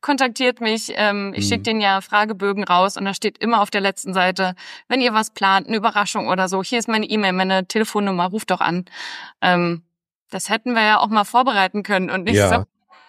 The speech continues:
Speaker 1: <laughs> Ja, oder ansonsten, ähm,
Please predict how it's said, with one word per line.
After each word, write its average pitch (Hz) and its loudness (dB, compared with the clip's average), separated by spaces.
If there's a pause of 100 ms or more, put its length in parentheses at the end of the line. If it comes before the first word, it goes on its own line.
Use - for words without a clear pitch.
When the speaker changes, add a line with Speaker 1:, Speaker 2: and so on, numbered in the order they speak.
(120)
Speaker 1:
<laughs> 285 2 (480)
Ja, 170 2
oder 185 2
ansonsten, 196 -2 (500)
ähm, 170 -2